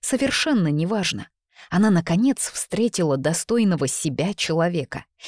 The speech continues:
и они вполне могут договориться о нормальном взаимодействии.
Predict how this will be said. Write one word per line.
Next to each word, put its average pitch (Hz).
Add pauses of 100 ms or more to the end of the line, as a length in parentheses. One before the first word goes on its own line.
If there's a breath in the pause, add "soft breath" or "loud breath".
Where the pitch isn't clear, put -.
и 170
они 160
вполне 151
могут 160
договориться 139
о 143
нормальном 147
взаимодействии. 214